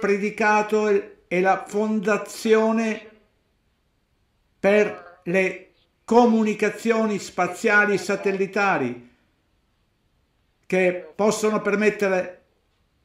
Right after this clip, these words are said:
alla gente del mondo di vedere un programma televisivo allo stesso momento in tutto il mondo. Pensate a questo tipo di comunicazione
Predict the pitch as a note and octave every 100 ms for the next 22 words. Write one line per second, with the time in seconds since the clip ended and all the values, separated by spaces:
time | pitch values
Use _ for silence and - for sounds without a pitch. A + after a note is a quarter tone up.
0 | _ _ _ _ _ _ _ _ _ _
1 | _ F3 D#3+ E3 F#3+ G#3 G3+ G3 F3 F3
2 | F#3 G#3 G#3 G#3+ G#3 - E3 E3+ G3 G3
3 | F#3 F#3+ G3 - F#3 F#3+ G3 G3+ G3 F#3
4 | F#3 F3+ F3 E3 F#3+ A3 G#3+ A3 - -
5 | - - - D3+ E3+ F3+ G3 - G3 F#3+
6 | F#3+ F#3+ F3+ F3 G3 G#3+ G#3+ B2+ B2 A#2
7 | A2+ A#2+ - _ _ _ _ _ _ _
8 | _ _ _ _ _ _ _ _ _ _
9 | _ _ _ _ _ _ _ - F#3 F#3+
10 | A#3+ A3 F3+ D#3 F#3+ F3+ F#3 F3+ G3 F#3+
11 | F3 F3 E3+ - - F3 F3 F#3 F#3 F3
12 | - F3+ E3+ D#3+ -